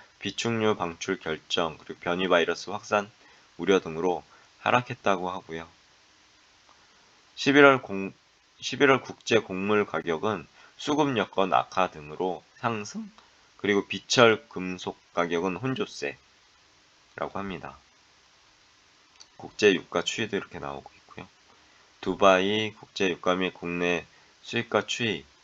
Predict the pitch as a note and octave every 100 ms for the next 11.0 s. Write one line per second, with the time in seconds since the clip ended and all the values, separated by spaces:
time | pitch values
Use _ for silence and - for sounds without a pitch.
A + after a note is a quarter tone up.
0 | _ _ _ E2 D2 - C#2+ D2 C2+ -
1 | - - _ - _ _ _ _ _ _
2 | _ - - G#2+ F#2+ F2 F2+ E2+ F2+ E2
3 | D#2 D#2+ - A#2+ F#2+ G#2+ G2+ C2+ _ _
4 | _ _ F2 E2 - E2 E2 - F#2+ E2
5 | G#2 G2 - - - - E2+ G#2+ A#2 A#2
6 | G#2+ F#2+ D#2+ D#2 D2+ - C#2+ - - -
7 | - - _ _ _ _ _ _ _ _
8 | _ _ _ _ _ _ _ _ _ _
9 | _ _ - F#2+ A2+ A#2+ A2+ G#2+ G#2+ G#2
10 | - B2 A#2+ G#2+ G2+ D#2+ D#2 F2 G2+ C#2+